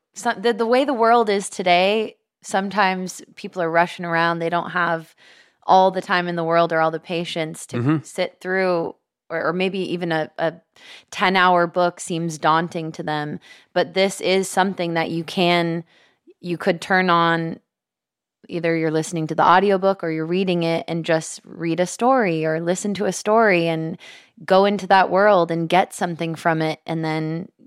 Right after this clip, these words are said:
Speaker 1: go about your day and do what you're doing and then come back to it later. It is
Speaker 2: Mm-hmm.
Speaker 1: very fresh and quick, and yeah, it's great.
Speaker 2: Okay, good.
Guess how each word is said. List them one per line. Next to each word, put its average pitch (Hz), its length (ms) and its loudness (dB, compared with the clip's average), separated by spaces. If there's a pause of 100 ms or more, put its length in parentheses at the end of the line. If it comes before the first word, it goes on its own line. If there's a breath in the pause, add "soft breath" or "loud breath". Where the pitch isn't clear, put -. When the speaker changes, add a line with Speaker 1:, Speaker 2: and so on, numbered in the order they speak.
(180)
Speaker 1:
go 170 220 4
about 175 280 4
your 185 100 0
day 185 380 2
and 156 160 -6
do 165 240 -6
what 175 240 -4
you're 175 100 -2
doing 185 400 -2
and 160 80 -4
then 160 160 -4
come 175 220 -2
back 175 220 4
to 202 100 -6
it 185 80 0
later. 180 460 0 (340 loud breath)
It 180 140 -2
is 185 180 2
Speaker 2:
Mm-hmm. 165 60 -12
Speaker 1:
very 170 400 2
fresh 170 500 2
and 170 260 -8
quick, - 400 -2
and 165 400 -8 (1300 loud breath)
yeah, 170 360 -8
it's - 180 -18
great. - 280 -10
Speaker 2:
Okay, 165 220 0
good. 185 320 0